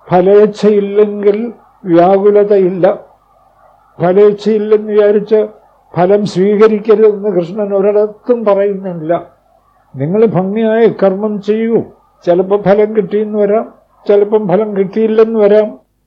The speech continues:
ഏ, അത് സാരമില്ല. ഫലം കിട്ടിയാലും കിട്ടിയില്ലെങ്കിലും സത്യം ഉറപ്പിക്കൂ. "ചേ, ഇതൊക്കെ വെറും താൽക്കാലികമാണ്, നശ്വരമാണ്.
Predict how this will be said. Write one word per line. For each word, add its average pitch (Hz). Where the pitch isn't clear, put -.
ഏ, -
അത് 180
സാരമില്ല. 220
ഫലം 196
കിട്ടിയാലും 208
കിട്ടിയില്ലെങ്കിലും 214
സത്യം 214
ഉറപ്പിക്കൂ. 151
"ചേ, 170
ഇതൊക്കെ 170
വെറും 185
താൽക്കാലികമാണ്, 180
നശ്വരമാണ്. 170